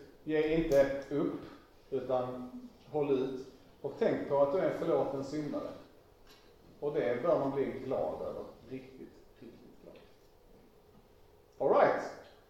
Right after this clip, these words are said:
Eh, det var första delen. Nu ska vi prata om varför allt det här är sant. Del ett så har jag försökt tänka,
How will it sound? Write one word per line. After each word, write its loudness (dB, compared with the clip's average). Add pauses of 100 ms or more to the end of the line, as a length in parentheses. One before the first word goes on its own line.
(540)
Eh, 8
det 10
var 10
första 4
delen. 12 (400)
Nu 0
ska 2
vi 2
prata 6
om 6
varför 6
allt 2
det -4
här 0
är 0
sant. -6 (560)
Del 6
ett 4
så 10
har 12
jag 10
försökt 6
tänka, 4